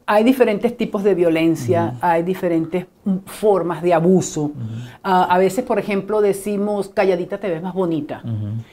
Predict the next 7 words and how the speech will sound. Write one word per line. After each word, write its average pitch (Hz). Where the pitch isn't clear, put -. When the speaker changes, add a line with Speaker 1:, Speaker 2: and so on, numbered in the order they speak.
Speaker 1:
Y 226
de 214
alguna 220
forma 233
es 220
algún 202
tipo 269